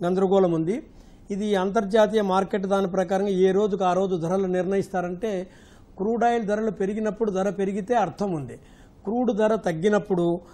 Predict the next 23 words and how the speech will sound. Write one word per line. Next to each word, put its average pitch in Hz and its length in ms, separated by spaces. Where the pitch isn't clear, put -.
అంతర్జాతీయ 202 640
మార్కెట్లో 202 600
ఈ 196 120
పెట్రోలియం 196 540
ఉత్పత్తుల 196 480
ధరలు 175 300
తగ్గినప్పుడు, 160 640
ఇక్కడ 220 260
ధరలు 220 320
ఎందుకు 214 220
పెంచాలి 220 520
అంటే 208 520
దానికి 202 240
అర్థం 190 640
లేదు. 190 220
ఎందుకు 220 220
పెంచుతున్నారంటే, 220 760
ప్ర-, 247 200
ప్రభుత్వాలకు 220 760
ప్రజల 214 440
జోబులు 214 600
చిల్లులు 214 440
పెట్టి 196 580